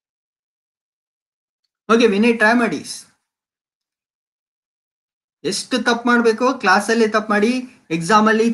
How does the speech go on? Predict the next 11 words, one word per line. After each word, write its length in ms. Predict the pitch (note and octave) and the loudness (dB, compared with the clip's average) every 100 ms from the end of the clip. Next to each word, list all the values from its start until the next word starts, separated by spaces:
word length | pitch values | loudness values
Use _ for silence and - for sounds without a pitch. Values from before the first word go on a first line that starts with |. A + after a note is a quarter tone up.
| - | 0
ತಪ್ಪು 280 | F#3 F#3 G#3 | 0 0 0
ಮಾಡೋದ್ 240 | G#3 G3 G3 | 0 0 0
ಬೇಡ, 120 | G3 G#3 G3+ | 2 2 0
ಎಕ್ಸಾಮ್ 280 | D#3+ G3+ G3+ | -4 -2 0
ಅಲ್ಲಿ 120 | G#3 G#3 | -2 -2
ಕರೆಕ್ಟ್ 240 | - F#3 F#3+ | -6 -6 -6
ಮಾಡೋಣ. 200 | F3+ F3 E3+ - - _ _ _ | -6 -6 -6 -8 -12 _ _ _
ಓಕೆ, 160 | A#3+ A#3+ - - | -2 -2 -2 0
so 60 | G#3 | 4
ಈಗ 100 | A#3 A3+ | 4 4
ಏನಾಗುತ್ತೆ, 360 | B3 B3 A#3 B3 | 4 4 2 2